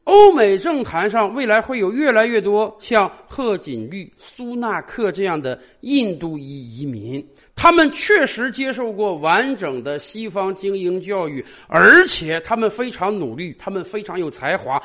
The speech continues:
他们也可以在欧美的政坛打下一片天地，但这一切和印度似乎没有什么关系吧。而且每一年，印度还会有大量的优秀人才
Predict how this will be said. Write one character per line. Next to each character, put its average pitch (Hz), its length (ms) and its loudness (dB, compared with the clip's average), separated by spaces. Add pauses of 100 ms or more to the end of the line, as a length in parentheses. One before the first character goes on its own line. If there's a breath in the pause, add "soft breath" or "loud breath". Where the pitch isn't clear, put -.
(240 loud breath)
他 311 160 4
们 285 280 4
也 185 180 6
可 285 160 -4
以 269 160 -2
在 233 220 0
欧 339 280 0
美 185 220 0
的 196 100 -2
政 240 240 -6
坛 196 240 -4
打 131 200 -6
下 160 180 -4
一 170 140 -8
片 160 200 -6
天 175 240 -8
地， 170 140 -12
但 180 180 -6
这 240 100 -4
一 233 120 -8
切 247 320 2 (320 loud breath)
和 220 200 -2
印 370 260 4
度 190 200 -6 (220)
似 - 240 -12
乎 208 220 -10
没 156 240 0
有 294 160 0
什 - 180 -12
么 123 100 -12
关 131 320 -8
系 - 220 -14
吧。 - 300 -18 (320)
而 269 280 8
且 139 320 0 (340)
每 202 200 6
一 311 240 0
年， 190 400 0 (260 loud breath)
印 311 220 6
度 226 180 2
还 302 360 0
会 349 240 0
有 165 240 -2
大 269 440 4
量 208 320 2
的 160 200 -2
优 208 280 -6
秀 180 240 -6
人 135 240 -6
才 131 360 -8